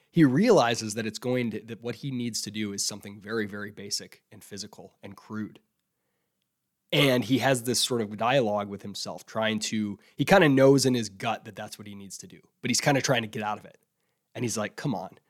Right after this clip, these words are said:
I'm on this great task, you know, sort of c-, commissioned by God, more or less."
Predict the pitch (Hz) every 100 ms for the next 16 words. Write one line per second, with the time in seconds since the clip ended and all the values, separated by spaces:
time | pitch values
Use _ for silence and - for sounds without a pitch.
0 | _ _ _ 110 135 143 127 - 117 120
1 | 139 - - 117 104 95 - - - _
2 | _ _ _ _ _ _ 101 95 - 107
3 | 95 - - _ _ - - - 117 120
4 | 127 113 113 110 110 101 95 110 - 113
5 | 101 98 92 92 -